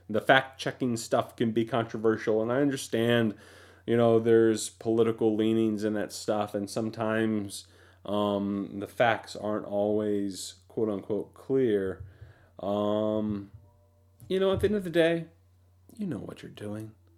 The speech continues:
You know you just shared something to share something without actually taking the time to verify if the source was a reliable source and if it could actually link,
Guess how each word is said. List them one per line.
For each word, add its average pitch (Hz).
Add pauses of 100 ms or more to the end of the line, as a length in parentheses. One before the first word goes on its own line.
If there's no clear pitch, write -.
(400)
You 202
know 185
you 139
just 120
shared 120
something 113
to 101
share 113
something 113
without 113 (440)
actually 113
taking 117
the 101
time 110 (1120)
to 117
verify 107 (360)
if 104
the 113
source 117
was 107
a 107
reliable 104
source 104
and 95
if -
it 104
could 107
actually 101
link, 98